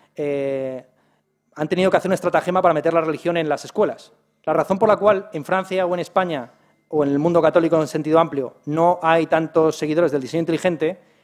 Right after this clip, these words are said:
es porque en la educación cat-, en las, en los países de tradición católica, la religión se acepta como parte de la inte-, de la educación. Es decir, no es necesario crearse una pseudociencia porque ya tienes la,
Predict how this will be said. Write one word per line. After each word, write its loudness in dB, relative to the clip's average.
es -12
porque 0
en -2
la -2
educación -2
cat-, -2
en -8
las, -10
en -12
los -10
países -2
de -2
tradición -2
católica, 2
la 2
religión 0
se -4
acepta 0
como -2
parte 2
de 2
la 2
inte-, -2
de -6
la -2
educación. -2
Es -20
decir, -4
no 4
es 0
necesario 4
crearse 0
una 0
pseudociencia 2
porque -2
ya -2
tienes 2
la, 0